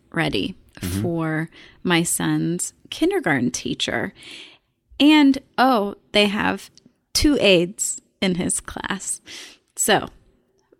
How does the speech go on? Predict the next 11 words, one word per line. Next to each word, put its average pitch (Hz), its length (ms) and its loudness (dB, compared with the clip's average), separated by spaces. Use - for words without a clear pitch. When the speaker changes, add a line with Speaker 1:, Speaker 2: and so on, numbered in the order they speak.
Speaker 1:
for 214 380 0
all 285 220 4
three 254 340 2
of 180 220 -4
these 185 560 -4
people, 143 640 -6
I'm 170 180 -2
putting 247 400 0
together 165 680 -6
hopefully 233 520 0
nice 185 460 0